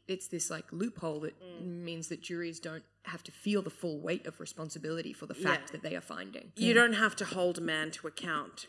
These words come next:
Speaker 2: while also demonising the woman. You,
Speaker 1: Yeah.
Speaker 2: you're allowed to like both of them.
Speaker 1: Yeah,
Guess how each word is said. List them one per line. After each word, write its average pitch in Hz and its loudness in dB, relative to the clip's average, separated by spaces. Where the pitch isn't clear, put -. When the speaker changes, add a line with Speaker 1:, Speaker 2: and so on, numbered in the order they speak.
Speaker 2:
while 147 0
also 160 0
demonising 143 -6
the 151 -8
woman. 139 -8
You, 156 -2
Speaker 1:
Yeah. - -2
Speaker 2:
you're 185 2
allowed 170 4
to 165 -8
like 151 -6
both 147 -12
of - -20
them. 143 -16
Speaker 1:
Yeah, 254 -2